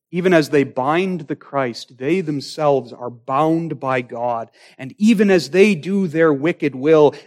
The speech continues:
they, despite themselves, are fulfilling the counsel of his sovereign will. In their hour, the powers of darkness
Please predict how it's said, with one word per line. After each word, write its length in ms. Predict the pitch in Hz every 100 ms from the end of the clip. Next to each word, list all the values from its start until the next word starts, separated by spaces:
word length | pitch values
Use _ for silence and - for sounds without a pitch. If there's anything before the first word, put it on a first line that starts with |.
| -
they, 400 | 135 170 180 160
despite 760 | 131 127 - - 160 196 -
themselves, 680 | 156 147 - 143 143 131 -
are 220 | - 131
fulfilling 800 | - 120 117 - 165 160 151 135 _ _ -
the 80 |
counsel 760 | - - 151 143 123 135 117 _ _ _ _ _ _ _
of 60 |
his 800 | _ - 139 127 113 - - - - _ -
sovereign 680 | - - 127 117 120 117
will. 380 | 120 120 113 _ _ _ _ _ _ _ _ _ _ _ _ _ _ _ _ _ _ _ _ _ _ _ _ _ _ _ _ _ _ _ -
In 180 | 147 143
their 320 | 139 180 -
hour, 400 | 143 110 101 _ _ _ _ _ _ _ _ _ _ _ _ _ _ _ _
the 120 | -
powers 340 | 139 139 123
of 100 | 117
darkness 720 | 120 120 113 _ - - -